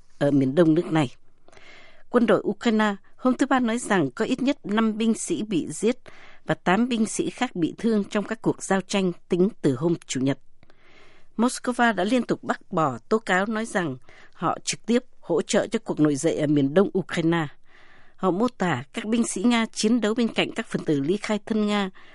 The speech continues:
là những người tình nguyện. Trong khi đó, Ngoại trưởng Đức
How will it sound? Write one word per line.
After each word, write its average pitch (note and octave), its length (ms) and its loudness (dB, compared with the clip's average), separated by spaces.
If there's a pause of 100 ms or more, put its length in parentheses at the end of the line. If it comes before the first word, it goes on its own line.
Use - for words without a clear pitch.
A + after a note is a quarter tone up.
là D3+ 100 2
những D3+ 220 4
người E3+ 200 2 (100)
tình C#3+ 200 4
nguyện. C#3+ 200 0 (1080)
Trong A3 160 -2
khi A3+ 100 -2
đó, G3 220 2
Ngoại G#3 280 2
trưởng C#3 300 0
Đức A3 120 2